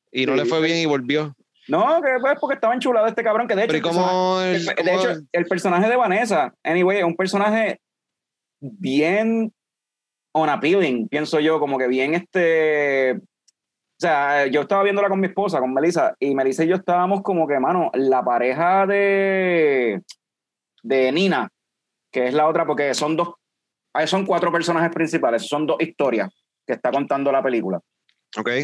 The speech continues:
Speaker 3: Una es la de Usnavi con este, y, y Vanessa, y la otra es la de Nina y el otro muchacho que no me acuerdo el nombre. Este, y Nina y el otro muchacho hacían,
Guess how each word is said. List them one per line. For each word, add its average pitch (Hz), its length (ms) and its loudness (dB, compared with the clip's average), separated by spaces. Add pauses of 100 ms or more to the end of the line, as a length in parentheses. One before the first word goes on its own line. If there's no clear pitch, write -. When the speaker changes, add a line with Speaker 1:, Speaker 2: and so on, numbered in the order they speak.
(260)
Speaker 3:
Una 151 180 2
es 185 80 2
la 175 140 2
de 147 100 2
Usnavi 139 460 0
con 170 280 0
este, 151 1200 0 (600)
y, 151 600 2
y 147 100 2
Vanessa, 147 540 0 (960)
y 147 140 0
la 131 160 2
otra 143 180 0
es 185 60 0
la 175 140 2
de 139 100 0
Nina 170 420 0
y 127 140 0
el 123 160 2
otro 135 200 0
muchacho 147 300 -2
que 139 80 0
no 131 60 0
me 135 60 0
acuerdo 135 180 -2
el 131 100 0
nombre. 98 300 -4 (640)
Este, 120 960 -2 (560)
y 135 280 -2
Nina 160 520 -2 (240)
y 151 200 2
el 151 80 2
otro 180 160 -2
muchacho 196 640 0
hacían, 147 460 0